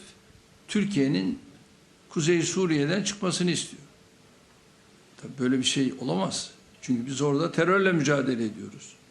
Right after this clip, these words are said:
Sınırlarımızdaki teröristlerle mücadele ediyoruz. Yani sınırlarımızda bu teröristler varken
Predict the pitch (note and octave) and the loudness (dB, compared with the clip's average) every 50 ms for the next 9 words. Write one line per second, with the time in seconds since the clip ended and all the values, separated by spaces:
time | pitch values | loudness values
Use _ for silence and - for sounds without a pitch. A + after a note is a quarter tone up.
0 | _ _ _ - - - - - - - - - C#3 D3 D3+ D3+ D#3 D3+ D#3 E3 | _ _ _ -20 -20 -20 -20 -18 -10 -6 -2 0 2 2 4 4 2 2 2 2
1 | D#3 D3 C3+ C#3 D#3 C3+ C#3 F3 E3 - D3+ D3 D3 D3+ D3+ C#3+ - - F3+ G3+ | 2 2 2 0 0 0 0 -2 0 0 0 0 0 0 -2 -2 0 0 2 2
2 | G#3 G#3 G3+ F#3 D3+ E3 D3+ C#3 B2 B2+ A#2 G2+ G2 F#2+ - - - - - D3 | 4 2 2 2 2 2 2 2 0 0 -2 -4 -6 -10 -12 -14 -16 -16 -16 -18
3 | D3 - - - _ _ _ _ - - - - - - - - - - B2+ C#3 | -18 -20 -20 -20 _ _ _ _ -20 -20 -20 -20 -20 -20 -20 -10 -4 0 2 4
4 | C#3 C#3 C#3 C3 - - - - - - - - - - - - - - - - | 4 4 2 2 0 -4 -10 -14 -18 -20 -20 -20 -20 -20 -20 -18 -10 -6 -2 0
5 | C#3+ D3 C#3+ C#3+ C#3+ C#3 C#3+ C#3+ D3 C#3 B2+ A#2+ C#3 D3 C#3+ C3+ C#3 - - - | 2 2 2 2 2 2 4 4 4 2 2 2 2 2 2 2 -2 -4 -8 -6
6 | D3 D3+ C#3+ C3 - C3+ C#3 C#3+ C#3 C3+ - - - D3 C#3 C3+ C#3 - - - | -4 -2 -2 0 0 0 2 2 2 0 -2 -2 -2 -2 -2 -2 -4 -6 -12 -20
7 | - - - - - - - B2+ B2+ D3 D3+ - D3 D3 C3+ A2 | -20 -20 -20 -20 -20 -18 -6 -2 0 0 0 0 0 -2 -2 -2